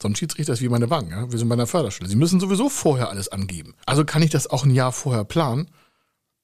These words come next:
Kein Problem. Und so sind also zehn Jahre im Land ohne Silvester durchgelaufen, weil ich immer damit angefangen habe. Und es war auch, kam auch nicht überraschend. Wenn mich jemand gefragt hat, „Du, was willst du denn Silvester machen?“ oder so, das kam so meistens Oktober, November. Ich sag, „Ja, nix.“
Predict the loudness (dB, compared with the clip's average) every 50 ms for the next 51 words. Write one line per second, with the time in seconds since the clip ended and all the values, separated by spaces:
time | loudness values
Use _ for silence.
0 | _ -14 -8 -6 -6 -6 -4 -2 -2 0 0 0 -2 -2 -6 _ _ _ 0 2
1 | 2 4 4 4 4 4 4 4 2 2 0 0 0 0 2 4 4 4 4 4
2 | 2 2 2 2 2 2 2 2 0 0 2 2 2 4 4 2 2 0 0 0
3 | 0 -2 -2 0 0 -2 -2 -2 -2 -2 -2 -2 -2 -2 0 0 0 0 0 2
4 | 2 4 4 4 4 2 0 0 0 0 0 0 0 0 0 -2 -4 -8 -10 -12
5 | -12 -14 -16 -18 -20 _ _ _ 2 2 2 4 4 2 0 0 0 -4 -4 -2
6 | -2 0 0 0 0 0 -2 -4 -2 -2 -2 -2 -2 -6 -10 -14 -20 _ _ _
7 | _ _ _ _ _ _ _ _ _ _ _ -2 0 2 2 4 4 4 4 2
8 | 2 0 0 0 0 -2 0 -2 -4 -2 0 0 -2 -2 -4 -6 -6 -6 -6 -6
9 | -6 -4 -2 0 2 2 2 2 2 0 0 0 2 2 2 2 2 2 2 2
10 | 2 2 2 2 2 2 0 0 -2 -2 -2 0 0 2 2 2 0 0 0 -2
11 | -4 -4 -4 0 0 2 2 2 2 2 2 2 2 2 2 0 0 -4 -8 -10
12 | -8 -6 -6 -6 -6 -6 -6 -6 -6 -12